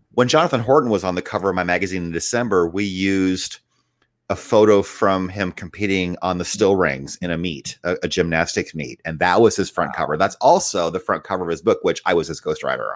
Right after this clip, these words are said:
Speaker 1: on.
Speaker 2: Wow.
Speaker 1: Falling
Speaker 2: That's,
Speaker 1: Forward. Yeah.
Speaker 2: that's, that's so incredible.
Speaker 1: Yeah.
Speaker 2: So you, w-, what made you,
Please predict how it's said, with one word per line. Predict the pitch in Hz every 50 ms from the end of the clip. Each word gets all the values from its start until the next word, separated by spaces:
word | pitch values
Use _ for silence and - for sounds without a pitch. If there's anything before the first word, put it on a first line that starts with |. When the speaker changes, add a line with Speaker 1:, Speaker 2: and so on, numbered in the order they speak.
| - 50
Speaker 1:
on. | 58 62 69 _ _ _ _ _ _ _ _ - -
Speaker 2:
Wow. | - 92 82 76 76 78 78 78 73 71 71 69 67 67 71 - - _ _ _ _ _ _
Speaker 1:
Falling | _ - 107 90 85 85 80
Speaker 2:
That's, | - -
Speaker 1:
Forward. | 82 71 69 65 62 62 - _ _ _ _ _ -
Yeah. | 80 78 120 117
Speaker 2:
that's, | 104 - _ _ _ _ _ _ -
that's | 117 117 110 110 -
so | - - 113 95 90 85
incredible. | 82 80 - - 85 82 82 80 71 80 76 - _ _ - - - - - - 82
Speaker 1:
Yeah. | 73 57
Speaker 2:
So | - - 175 160 160 151 151 135 -
you, | 131 123 131 160 190 220 226 226 202
w-, | - 156 151 170 - -
what | 147 131 127 139 175 208 247 247 - -
made | 165 165 170 175 175 175 175 170 139 123
you, | 131 143 143 143 139 135 135 131 131 135 135 -